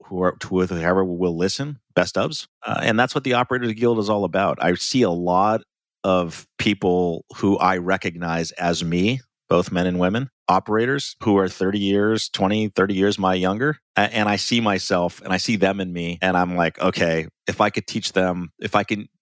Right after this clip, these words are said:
just plant a couple seeds of wisdom so they don't have to take ten years to learn what I, took me ten years to learn,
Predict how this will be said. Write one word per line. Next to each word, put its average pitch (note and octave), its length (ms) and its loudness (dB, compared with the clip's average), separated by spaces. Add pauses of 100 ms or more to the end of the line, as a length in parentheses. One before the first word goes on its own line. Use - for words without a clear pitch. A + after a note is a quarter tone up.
just - 280 -4
plant F#2 300 0
a F2 60 -6
couple - 360 0
seeds G#2 300 -2
of F2 160 -2
wisdom F2+ 400 0
so - 160 -2
they F2+ 120 2
don't F#2+ 100 0
have F#2 140 -2
to - 80 -6
take D2 220 -2
ten G2+ 240 -2
years D#2+ 220 -2
to E2 100 -2
learn D#2+ 300 -4
what D2 140 -2 (420)
I, F#2 160 4
took - 260 -6
me G2+ 140 -2
ten E2+ 200 -2
years D#2+ 180 -2
to D2+ 80 -2
learn, D2 280 -2